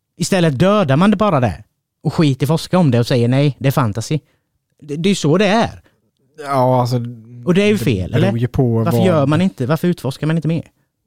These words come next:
Speaker 2: Ja, då, om du, om du tycker det, ja, då får du väl bli forskare så du kan forska i de grejerna då.
Speaker 1: Mm. Bra tips.
Speaker 2: För, jag menar, du, alltså,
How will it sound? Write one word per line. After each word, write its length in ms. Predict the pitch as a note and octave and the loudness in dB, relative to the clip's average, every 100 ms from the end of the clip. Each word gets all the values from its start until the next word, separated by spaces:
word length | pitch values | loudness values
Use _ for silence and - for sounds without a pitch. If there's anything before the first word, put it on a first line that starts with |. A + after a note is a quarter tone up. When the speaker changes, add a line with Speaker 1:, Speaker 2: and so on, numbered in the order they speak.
| _ | _
Speaker 2:
Ja, 60 | A#2 | -18
då, 160 | B2+ A#2 A#2+ G#2+ A2+ _ | -10 -8 -8 -12 -18 _
om 160 | B2+ B2 | -4 -2
du, 120 | D3 | 0
om 180 | C3+ A#2+ | 0 -2
du 80 | |
tycker 320 | A2+ A#2 - D#3 | -2 -4 -2 0
det, 200 | C3 A#2+ | 0 0
ja, 100 | A#2 | -2
då 100 | A2+ | -4
får 140 | B2 | -4
du 100 | A#2 | -2
väl 260 | A#2 A#2 A#2 | -2 -2 -4
bli 480 | G#2 G2 G2+ A2 A2+ | -4 -4 -4 -6 -8
forskare 400 | D3 - A#2+ A2+ | -10 -10 -8 -6
så 80 | |
du 100 | A2+ | -6
kan 120 | A2 G#2 | -6 -8
forska 260 | - - | -8 -8
i 60 | B2+ | -4
de 160 | D#3 | -4
grejerna 340 | C3+ A2 G2 F#2 | -2 -4 -4 -6
då. 120 | F2+ - _ _ _ - | -8 -14 _ _ _ 0
Speaker 1:
Mm. 120 | C#3 E3+ _ _ _ _ - - | 0 0 _ _ _ _ -20 -8
Bra 160 | A#2+ | -8
tips. 340 | - B2 - - | -6 -10 -12 -6
Speaker 2:
För, 460 | B2+ A#2+ A2+ A2+ G#2+ _ _ _ | -4 -2 -4 -6 -10 _ _ _
jag 160 | - C3 | -4 0
menar, 160 | B2+ | 0
du, 160 | A#2+ C#3 | 0 -2
alltså, 180 | B2 | -2